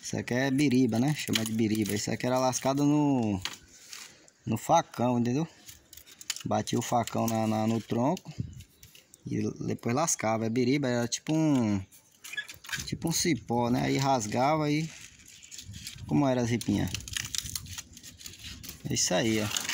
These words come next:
Tem um cabo aqui, ó. Já tava estragado aí. Como é que tava? Aí, pessoal,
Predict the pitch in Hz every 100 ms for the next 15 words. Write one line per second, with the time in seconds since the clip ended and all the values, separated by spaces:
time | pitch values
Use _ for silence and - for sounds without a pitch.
0 | - - - - - - - - - -
1 | 120 113 - 110 110 104 - 151 135 117
2 | - - - - - 101 - - - -
3 | - - - - - - - - - -
4 | - 120 107 101 107 107 110 104 101 98
5 | 98 104 - 113 104 101 127 147 127 98
6 | - - - - - - - - - -
7 | - - - - - - - - - -
8 | - - - - - - - - - -
9 | - - - - - - - - - -
10 | - - - - - 113 110 107 - 92
11 | 87 90 - - - - - - - -
12 | - - - - - 135 135 127 - 90